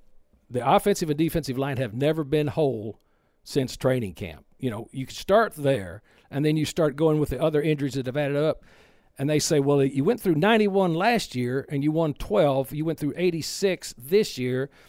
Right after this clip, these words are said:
and you won seven. What's the difference?" You lost your quarterback this year, and you lost the offensive and defensive line in total this year at some point. I mean, this, this defensive line that started the season with us,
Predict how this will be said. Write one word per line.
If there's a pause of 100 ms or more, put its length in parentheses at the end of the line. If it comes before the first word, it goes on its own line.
(100)
and
you
won
seven.
What's
the
difference?" (340)
You
lost
your
quarterback
this
year, (420)
and
you
lost
the
offensive
and
defensive
line
in
total (580)
this
year (100)
at
some
point. (340)
I
mean,
this,
this
defensive
line
that
started
the
season
with
us,